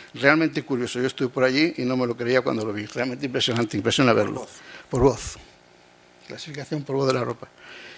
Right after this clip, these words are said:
Y lo más importante, el desarrollo y tecnología, eh, propio. Estamos hablando también un poco, esto, cuatro cifras para que hagan, uh,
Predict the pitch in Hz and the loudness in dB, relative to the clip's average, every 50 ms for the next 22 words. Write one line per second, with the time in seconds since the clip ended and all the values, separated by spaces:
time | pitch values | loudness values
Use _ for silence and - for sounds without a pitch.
0 | - - 139 135 143 170 - - 180 151 160 143 131 151 139 - 226 127 120 120 | -6 0 2 4 6 6 6 4 4 2 2 2 2 2 0 0 -2 -4 -2 0
1 | 131 - - 123 123 147 156 156 165 170 170 - - 156 127 135 139 123 123 117 | 2 2 2 4 4 6 6 6 6 6 4 2 0 -2 0 0 0 0 -2 -2
2 | 117 - - 127 127 139 151 143 156 160 - - 123 113 110 107 101 - 113 95 | -4 -4 -2 -2 0 0 -2 -4 -8 -10 -8 -4 -2 -2 -2 -2 -4 -4 -6 -6
3 | - - - - - _ - - - - - - - - - - - - - - | -6 -10 -16 -18 -20 _ -20 -20 -20 -20 -20 -20 -20 -18 -18 -18 -18 -18 -18 -10
4 | - 151 143 - - 185 202 180 - 185 170 175 175 165 185 156 160 185 180 143 | -6 -4 0 2 2 2 2 2 2 2 2 2 2 2 2 4 4 4 2 2
5 | 165 165 160 175 180 170 160 135 - - 165 160 165 160 - - 151 - 156 135 | 2 2 4 4 4 4 4 2 0 0 2 2 2 2 2 2 0 0 -2 -4
6 | - 151 139 175 156 - - 147 - - 143 135 147 139 139 139 147 143 - - | -4 -2 0 -2 -2 0 -2 -2 -2 -2 -2 0 0 0 0 0 -2 -2 -4 -4
7 | 147 147 135 131 | -4 -4 -2 -4